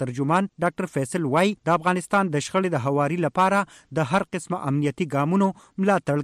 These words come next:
کوي او په ډاګه کړی چې د تیرو ولس کلونو دوران په افغانستان کې هر ډول وسله وکارول شوه، خو د امن په ترلاسه کولو کې کوم په زړه پورې پرمختګ ونه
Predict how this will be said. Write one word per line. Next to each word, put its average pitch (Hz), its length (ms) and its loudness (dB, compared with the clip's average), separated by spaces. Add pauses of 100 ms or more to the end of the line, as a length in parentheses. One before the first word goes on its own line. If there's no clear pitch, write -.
(120)
کوي 151 240 2 (260)
او 139 160 -2
په 143 180 0
ډاګه 147 300 -2
کړی 196 240 2
چې 180 140 -4
د 143 180 -6
تیرو 180 240 2 (100)
ولس 165 380 -2
کلونو 147 320 -2
دوران 170 340 2 (140)
په 139 160 0
افغانستان 156 560 -2
کې 202 100 2 (380)
هر 175 260 0
ډول 151 320 2
وسله 165 320 0 (140)
وکارول 190 540 2 (100)
شوه، 185 180 2 (140)
خو 185 160 0
د 196 100 2
امن 202 260 0
په 143 160 -6
ترلاسه 139 460 -4
کولو 190 280 0
کې - 140 -20
کوم 139 200 -2
په 139 100 -2
زړه 139 240 -4
پورې 170 300 0
پرمختګ 139 480 0 (340)
ونه 151 180 2